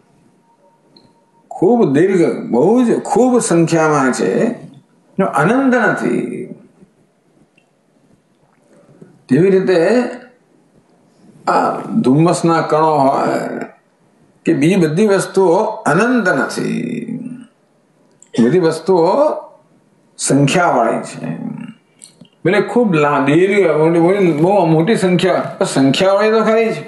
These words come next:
સંખ્યાવાળી ખરી હોવાને કારણે કોઈક ગણક છે, ગણતરી કરનારો છે, એ કાળે કરીને બધાને ગણી શકે. મેં તો વાત કરી ને, હ્યુમન જીનોમ, હું યાદ કરવાનો પ્રયત્ન કર્યો હતો.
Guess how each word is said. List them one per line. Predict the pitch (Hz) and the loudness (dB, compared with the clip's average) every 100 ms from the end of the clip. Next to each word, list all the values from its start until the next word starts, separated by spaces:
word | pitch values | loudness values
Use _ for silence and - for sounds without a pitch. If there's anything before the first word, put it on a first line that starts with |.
| - - - _ _ _ _ _ _ _ _ _ _ _ _ _ _ | -18 -20 -20 _ _ _ _ _ _ _ _ _ _ _ _ _ _
સંખ્યાવાળી | - - 117 143 196 190 185 | -12 -2 0 2 2 2 2
ખરી | 160 160 | 2 2
હોવાને | 147 143 135 | 4 2 2
કારણે | 131 135 143 151 170 190 180 - | 2 2 2 2 2 0 -2 -2
કોઈક | 165 190 220 180 | 0 2 2 0
ગણક | 139 156 156 147 | 0 0 0 0
છે, | - 139 143 | 0 2 2
ગણતરી | 135 139 127 131 | 2 2 2 2
કરનારો | 127 120 120 120 117 113 | 2 2 2 2 0 0
છે, | 123 107 131 190 208 - - - - | 0 0 2 2 0 -6 -18 -16 -2
એ | 175 175 | 0 0
કાળે | - 131 151 160 | -2 -2 0 0
કરીને | 156 147 139 139 160 170 | 2 2 2 2 2 2
બધાને | 135 147 139 | 2 2 2
ગણી | 120 123 | 2 2
શકે. | 113 113 - - - _ _ _ - _ _ _ _ _ _ _ _ _ _ _ _ _ _ - - - _ _ _ - | 0 -2 -4 -10 -18 _ _ _ -20 _ _ _ _ _ _ _ _ _ _ _ _ _ _ -20 -20 -20 _ _ _ -2
મેં | 123 | 0
તો | 135 | 2
વાત | 123 143 - | 2 0 0
કરી | 202 151 | 0 0
ને, | 110 | -2
હ્યુમન | - - 175 196 180 | -4 0 2 4 4
જીનોમ, | 131 151 190 185 127 | 4 2 2 2 -2
હું | 110 120 117 | -2 -2 0
યાદ | 113 131 156 | 0 0 -2
કરવાનો | 127 127 120 | 0 2 2
પ્રયત્ન | 120 147 147 113 | 2 0 0 0
કર્યો | 110 113 | 0 2
હતો. | 165 151 190 214 | 0 0 0 -2